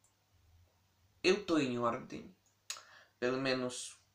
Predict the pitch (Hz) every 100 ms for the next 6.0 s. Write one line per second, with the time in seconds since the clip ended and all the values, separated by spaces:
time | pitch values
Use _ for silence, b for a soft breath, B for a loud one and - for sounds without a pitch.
0 | - 113 - 131 123 131 143 b b b
1 | b b b - - 147 147 156 165 -
2 | 160 - 135 135 - 127 127 131 131 B
3 | B B B B B B B B _ -
4 | 139 139 135 135 123 131 175 175 151 147
5 | 147 139 135 131 123 127 123 120 120